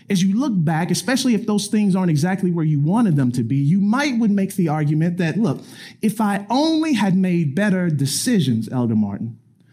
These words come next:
then I would have better outcomes." Right?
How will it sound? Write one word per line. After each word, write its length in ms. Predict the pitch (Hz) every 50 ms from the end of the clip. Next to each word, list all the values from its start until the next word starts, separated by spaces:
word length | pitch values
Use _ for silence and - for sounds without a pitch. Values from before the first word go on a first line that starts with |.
| _ - - - - _ -
then 140 | 214 208
I 120 | 208 214 226
would 140 | 220 214 196
have 320 | 175 190 185 180 143 123
better 320 | 185 185 185 185 190 190 190
outcomes." 760 | 202 208 208 208 - - 139 110 98 101 - - - - - - - - - _ _ _ - _ _ _ _ _ _ _ _ - - _ _ - - - - - - - _ _ - _ _ _ _ _ _
Right? 220 | - 175 226 254